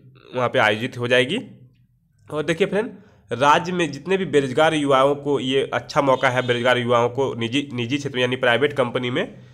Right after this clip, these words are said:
या प्राइवेट सेक्टर में नियोजन का अवसर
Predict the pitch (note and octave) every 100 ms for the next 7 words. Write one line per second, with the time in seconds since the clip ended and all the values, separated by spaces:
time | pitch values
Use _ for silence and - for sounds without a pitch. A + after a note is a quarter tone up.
0 | - _ B2 A#2 B2+ A#2+ B2+ C#3+ C#3 C#3
1 | - - - C3+ - C3 C3 A3 - -
2 | - - B2 B2+ C#3 D#3 F3+ E3+ B2+ B2+
3 | B2+ D3+ D#3+ -